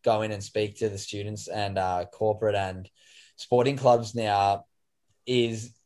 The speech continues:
encouraging them to begin to start building their own skills and encouraging them to maybe pick up some of the ones that I use, but if not, encouraging them to reflect on what skills they have, because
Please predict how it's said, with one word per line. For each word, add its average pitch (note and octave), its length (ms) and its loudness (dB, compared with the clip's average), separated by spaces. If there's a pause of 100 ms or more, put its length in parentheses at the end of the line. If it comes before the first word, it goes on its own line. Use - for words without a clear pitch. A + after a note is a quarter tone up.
(460)
encouraging C3+ 680 4
them A#2+ 260 0
to A#2 180 -2
begin A2+ 420 -6
to A2 140 -4
start G#2 480 0 (120)
building A2 300 -2
their G2+ 180 2
own G#2 220 0
skills G2 540 -4 (100)
and G#2 380 -6
encouraging A2 500 0
them A2 220 -4
to A#2 100 -2
maybe A2+ 260 0
pick A#2+ 200 -2
up A#2 120 0
some A#2+ 120 0
of A2+ 60 -2
the A2+ 40 0
ones A2+ 220 0
that A2 80 0
I A#2+ 160 6
use, C#3 200 0
but A#2+ 140 -8
if A#2 160 -4
not, A#2 220 4
encouraging A2+ 480 0
them A2 220 -4
to G#2+ 160 -2
reflect G#2+ 500 -2
on G#2+ 80 0
what G#2+ 160 -2
skills G#2 340 -4
they G2+ 200 0
have, G#2 340 0
because G2+ 440 -6